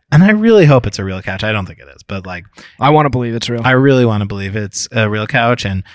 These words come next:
Speaker 1: yeah, it's got all these young looking cool people, and then it's
Speaker 2: Probably
Speaker 1: got
Speaker 2: the
Speaker 1: Michael
Speaker 2: coolest group of
Speaker 1: Imperioli.
Speaker 2: people ever assembled.
Speaker 1: Yeah, they look so sick.
Speaker 2: Yeah.
Speaker 1: Like, they just look, everything about this is cool. And, like, to be honest, is it really, um, yeah, it's podcast fodder just because it's like, yo, this is sick. Like,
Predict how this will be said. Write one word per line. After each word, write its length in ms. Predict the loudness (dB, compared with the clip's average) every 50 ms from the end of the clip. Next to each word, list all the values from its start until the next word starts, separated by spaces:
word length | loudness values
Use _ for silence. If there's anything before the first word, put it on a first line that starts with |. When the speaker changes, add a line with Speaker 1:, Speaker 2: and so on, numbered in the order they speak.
| -20 _ _ _ _
Speaker 1:
yeah, 360 | 0 2 2 2 2 0 -2 -4
it's 160 | -6 -8 -4
got 180 | -4 -2 0
all 80 | 0 -2
these 240 | -2 -4 -4 -6 -6
young 240 | -8 -8 -8 -8 -10
looking 400 | -10 -10 -10 -10 -10 -10 -10 -6
cool 340 | -2 -2 0 0 -2 -4
people, 460 | -4 -6 -6 -4 -4 -4 -4 -4 -6 -6
and 120 | -10 -12
then 60 | -8 -2
it's 40 | 0
Speaker 2:
Probably 220 | 2 2 4 2
Speaker 1:
got 160 | 2 0 -2
Speaker 2:
the 60 | -2 -2
Speaker 1:
Michael 140 | 0 0 2
Speaker 2:
coolest 240 | 2 2 2 2 2
group 200 | 2 2 2 2
of 40 | 0 0 0
Speaker 1:
Imperioli. 40 | 0
Speaker 2:
people 300 | 0 0 0 0 0 0
ever 260 | 0 0 -2 -2 -2
assembled. 500 | -2 -2 -4 -4 -4 -6 -8 -8 -8 -6 -2
Speaker 1:
Yeah, 180 | -2 0 0 2
they 160 | 2 2 4
look 220 | 2 2 2 0
so 260 | -2 0 0 2 2
sick. 480 | 0 0 -2 -4 -6 -6 -8 -14 -16 -8
Speaker 2:
Yeah. 120 | -4 -2 0
Speaker 1:
Like, 160 | 0 0 0
they 100 | 0 0
just 240 | 0 0 -2 -2 0
look, 220 | 0 -2 0 0
everything 320 | 0 0 2 2 4 4 4
about 240 | 4 2 2 0
this 160 | -2 -4 -6 -6
is 120 | -8 -6
cool. 280 | -4 -2 -2 -2 -2 -4
And, 100 | -6 -4
like, 240 | -4 -4 -6 -6 -12 -20 -18 -6
to 100 | -2 0
be 80 | 0 0
honest, 400 | 0 0 0 -2 -2 -4 -8 -14 _ -10
is 180 | -8 -4 -2
it 100 | -4 -2 -2
really, 460 | -2 0 0 0 0 0 -2 -2 -2
um, 320 | -2 -2 -2 -2 -4 -8 -10 -14 -8 -2
yeah, 140 | 0 0 0
it's 80 | 2 0
podcast 360 | 0 0 0 0 -2 -2 0
fodder 200 | 0 0 0 -2
just 140 | -4 -6 -8
because 240 | -8 -8 -8 -8
it's 120 | -8 -8 -4
like, 200 | -4 -4 -4 -2 -2
yo, 180 | -2 -2 -2
this 220 | -2 -4 -8 -8 -8
is 80 | -8
sick. 360 | -8 -8 -8 -10 -12 -16 _
Like, 280 | -16 -14 -14 -14 -16 _